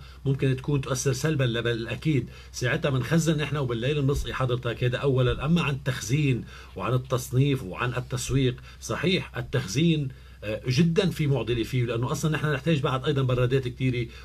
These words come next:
وفتح لي مزدوجين حضرتك، أدعو الضابط العدلية اليوم وكل الهيئات ال-، الرقابة أن يكون هناك، آه، كبسات بال-، بالدارج على هيدي الأماكن، لأنه اليوم بالتحديد أنا وجهت، آه، كادرات وزارة الزراعة لحتى نعمل إحصاء بالبرادات قد إيه في بطاطا.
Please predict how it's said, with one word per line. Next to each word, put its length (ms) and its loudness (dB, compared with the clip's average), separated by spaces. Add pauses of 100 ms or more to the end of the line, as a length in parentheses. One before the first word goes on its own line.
وفتح 320 0
لي 60 4
مزدوجين 500 4
حضرتك، 480 -2
أدعو 340 0
الضابط 380 2
العدلية 400 0
اليوم 260 2
وكل 240 2
الهيئات 400 2
ال-، 140 2
الرقابة 640 -2 (260)
أن 100 2
يكون 260 4
هناك، 500 4
آه، 140 4
كبسات 680 4
بال-، 280 -6
بالدارج 540 2 (240)
على 200 2
هيدي 220 0
الأماكن، 400 0
لأنه 220 0
اليوم 400 6
بالتحديد 640 -2
أنا 140 -4
وجهت، 440 2 (340)
آه، 280 -6
كادرات 420 2
وزارة 260 2
الزراعة 400 0
لحتى 280 -2
نعمل 260 2
إحصاء 260 -2
بالبرادات 540 2
قد 120 -6
إيه 80 2
في 120 0
بطاطا. 540 0